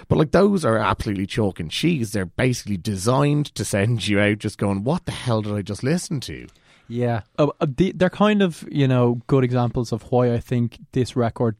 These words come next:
Speaker 2: doesn't quite work overall, and we will get to, you know, because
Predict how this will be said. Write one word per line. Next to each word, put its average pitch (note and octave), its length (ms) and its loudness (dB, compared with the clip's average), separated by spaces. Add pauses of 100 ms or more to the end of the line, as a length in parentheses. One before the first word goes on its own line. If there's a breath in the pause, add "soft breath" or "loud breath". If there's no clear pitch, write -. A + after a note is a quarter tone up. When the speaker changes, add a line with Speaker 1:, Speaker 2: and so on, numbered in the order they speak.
(260)
Speaker 2:
doesn't D#3 300 2
quite F3 260 2
work E3 200 2
overall, B2+ 580 2
and A#2+ 300 -2
we B2+ 80 2
will C#3+ 160 4
get C#3 260 0
to, A#2+ 400 0 (100)
you A#2 140 -4
know, G2 100 -4
because B2 600 -4